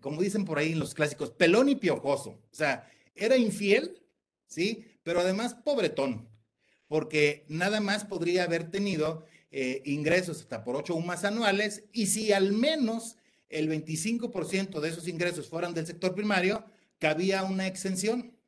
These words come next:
¿Y hasta dónde cabía el boleto de la exención? Hasta uma-, un-, una uma anual, perdón. Esto es treinta y cinco mil ciento un punto cero ocho pesos. Bueno, todo eso ya no está.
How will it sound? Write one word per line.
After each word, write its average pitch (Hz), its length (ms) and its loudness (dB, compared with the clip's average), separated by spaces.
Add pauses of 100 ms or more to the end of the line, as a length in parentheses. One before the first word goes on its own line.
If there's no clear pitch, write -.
¿Y 160 140 2
hasta 170 280 2
dónde 214 300 -2
cabía 185 320 0
el 196 80 0
boleto 175 300 -4
de 175 80 -4
la 170 40 -6
exención? 175 460 -2 (320)
Hasta 156 360 0
uma-, 185 260 2
un-, 185 320 -2
una 208 260 -4
uma 185 240 -2
anual, 127 300 -2
perdón. 104 360 -10 (300)
Esto 175 320 -2
es 208 180 -2
treinta 135 300 -4
y 120 80 -4
cinco 135 320 -2
mil 208 320 0
ciento 175 320 -2
un 160 220 -4
punto 165 340 -6
cero 143 220 -4
ocho 143 240 -8
pesos. - 500 -6 (160)
Bueno, 120 300 -2 (300)
todo 285 300 10
eso 302 440 -2
ya 160 160 -4
no 160 80 0
está. - 340 -10